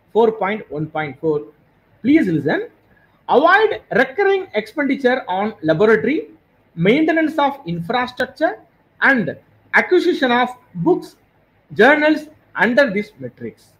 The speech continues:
Read the S O P carefully. What is mean by, uh, recurring expenses? Recurring expenses are those expenses,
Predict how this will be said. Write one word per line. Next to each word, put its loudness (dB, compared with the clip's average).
Read 0
the -4
S -4
O 2
P -8
carefully. -10
What 2
is 4
mean 0
by, 2
uh, 2
recurring 2
expenses? -4
Recurring 2
expenses -2
are 2
those 0
expenses, -4